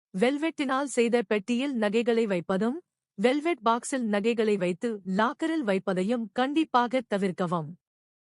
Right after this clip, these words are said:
லாக்கரில் நகைகளை வைக்கும் பொழுது வெள்ளை காட்டன் துணியில் அல்லது பனியன் வகை துணியில் சுற்றி வைக்கலாம். பிளாஸ்டிக் கவரிலும் சுற்றி வைக்கலாம். தினமும் அணியும் நகைகளை மாதம் ஒரு முறை சுத்தம் செய்ய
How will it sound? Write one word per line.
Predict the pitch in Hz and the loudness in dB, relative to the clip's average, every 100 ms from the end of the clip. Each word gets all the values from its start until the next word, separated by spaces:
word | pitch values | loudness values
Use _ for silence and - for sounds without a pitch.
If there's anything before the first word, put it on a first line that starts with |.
| _ _ _ - | _ _ _ -4
லாக்கரில் | 208 233 302 330 330 349 | 2 2 2 0 0 2
நகைகளை | 240 220 269 285 294 | 0 0 0 0 0
வைக்கும் | 233 220 233 208 | 0 0 0 2
பொழுது | 202 202 196 254 - | 2 2 2 -2 -4
வெள்ளை | 190 226 277 339 | 0 2 2 0
காட்டன் | - 254 240 233 | 0 -2 0 0
துணியில் | 196 202 214 226 277 302 | 2 2 2 2 -2 -2
அல்லது | 226 233 220 196 | 2 2 2 0
பனியன் | 196 240 302 359 | 2 2 0 -2
வகை | 269 220 233 | 0 2 0
துணியில் | - 220 220 269 302 | 0 0 2 0 -4
சுற்றி | - 226 - | -2 -4 -2
வைக்கலாம். | 240 185 - 175 165 147 190 _ _ _ _ _ _ _ _ | -2 -2 -2 0 0 -2 -10 _ _ _ _ _ _ _ _
பிளாஸ்டிக் | 269 269 339 - 349 | -2 0 0 0 -2
கவரிலும் | - 226 226 233 226 196 | 2 2 2 0 -2 -4
சுற்றி | - 269 - 294 | -6 -4 -2 0
வைக்கலாம். | 208 170 180 170 151 160 - _ _ _ _ _ _ _ _ | 0 0 -2 -2 -4 -10 -18 _ _ _ _ _ _ _ _
தினமும் | 196 285 339 370 370 | -2 0 0 -2 -2
அணியும் | - 233 262 302 294 | 2 2 2 0 0
நகைகளை | 220 208 240 226 226 | 0 2 2 2 2
மாதம் | 202 196 220 247 240 | 2 2 0 -2 -4
ஒரு | 226 285 320 | -2 0 0
முறை | 269 269 | -2 -2
சுத்தம் | 294 247 202 269 285 | -2 -2 -2 -4 -2
செய்ய | 220 190 185 | -2 0 -2